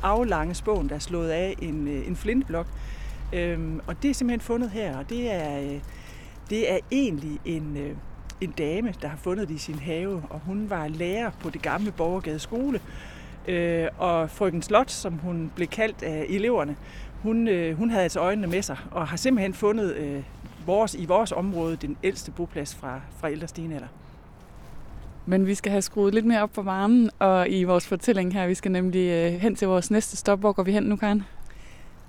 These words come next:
Speaker 1: Nu går vi tilbage til Langsøen. Øh, vi går ned til et, øh, nybyggeri, der er blevet, øh, rejst et kæmpestort tårn, øh, nede ved den gamle papirfabrik. Og, øh, der, øh, skruer vi så tiden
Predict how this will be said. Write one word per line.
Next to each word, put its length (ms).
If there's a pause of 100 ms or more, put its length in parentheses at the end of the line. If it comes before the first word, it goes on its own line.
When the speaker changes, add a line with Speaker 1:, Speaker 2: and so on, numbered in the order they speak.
(120)
Speaker 1:
Nu 160
går 120
vi 80
tilbage 380
til 140
Langsøen. 540 (340)
Øh, 520
vi 60
går 220
ned 260
til 320
et, 260
øh, 180
nybyggeri, 680
der 80
er 180
blevet, 400
øh, 160
rejst 340
et 60
kæmpestort 560
tårn, 320 (240)
øh, 120
nede 220
ved 140
den 180
gamle 260
papirfabrik. 680 (680)
Og, 320
øh, 200
der, 540
øh, 80
skruer 320
vi 80
så 140
tiden 480